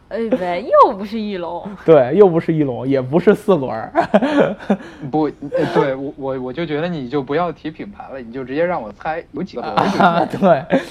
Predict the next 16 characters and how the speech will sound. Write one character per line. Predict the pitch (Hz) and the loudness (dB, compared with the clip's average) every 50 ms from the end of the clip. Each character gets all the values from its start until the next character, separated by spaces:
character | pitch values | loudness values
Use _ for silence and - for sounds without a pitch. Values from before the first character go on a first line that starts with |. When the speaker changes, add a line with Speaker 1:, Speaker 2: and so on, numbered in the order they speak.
| - - _ | -18 -12 _
Speaker 2:
对， | - - 131 117 | -2 0 0 0
它 | 117 - 165 | 0 -2 -4
是 | 165 - - 165 147 | -4 -2 -4 -4 -2
这 | 143 139 131 | -2 -2 -2
个 | 123 120 113 113 - - - - - - | -2 -4 -4 -6 -8 -10 -12 -14 -10 -6
最 | - 226 208 | -2 2 2
有 | 160 | 2
名 | 135 120 113 113 123 135 | 2 0 -2 -6 -4 -4
的 | 139 | -4
台 | - - 120 | -4 -4 -4
湾 | 127 131 139 143 | -2 -2 -2 -2
的 | 131 123 | -2 -2
电 | - 185 165 139 135 | 0 0 0 0 0
动 | 143 143 123 110 - | -2 -4 -4 -6 -10
的 | - - - - - - | -14 -14 -16 -16 -18 -18
车， | - - - - 190 190 185 175 185 | -16 -10 -2 4 6 6 6 6 4